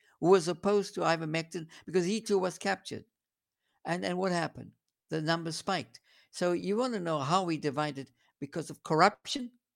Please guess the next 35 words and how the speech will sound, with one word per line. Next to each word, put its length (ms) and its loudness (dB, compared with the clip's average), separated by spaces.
ignorance, 640 2
and 160 4
a 40 -2
few 240 -2
critical 440 -4
thinkers. 540 -10
And 120 -4
unfortunately, 760 -4
we 160 2
few 400 0
critical 400 -4
thinkers 460 -8
are 120 0
not 180 -2
getting 280 -2
a 80 -4
voice 380 -8
unless 380 -2
we 60 -2
have 100 2
a 60 -4
platform 500 -6
like 240 -6
yours. 220 -12
I 100 2
mean, 140 -2
look 140 0
at 180 -10
you. 140 0
I've 140 2
been 140 -4
treating 340 -4
it 80 -8
for 160 0
over, 260 -4